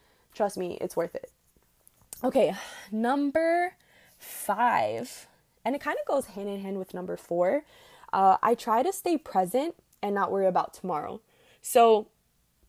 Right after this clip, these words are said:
this really goes to say, I'm, so I'm a planner. Like, I love planning things. I like knowing what, I, like, I have, <laughs> I have an agenda and, like, everything's in my agenda.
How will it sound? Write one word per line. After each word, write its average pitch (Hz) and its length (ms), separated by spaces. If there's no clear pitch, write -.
this 262 260
really 480 240
goes 202 600
to 247 100
say, 202 300
I'm, 285 260
so 202 280
I'm 311 160
a 440 80
planner. 170 540
Like, 196 200
I 220 220
love 202 920
planning 185 340
things. - 340
I 208 80
like 208 280
knowing 180 540
what, 180 480
I, 214 60
like, 208 160
I 202 60
have, 220 180
<laughs> - 760
I 233 40
have 311 100
an 349 80
agenda 202 640
and, 180 140
like, - 220
everything's 202 400
in 185 80
my 180 100
agenda. 294 680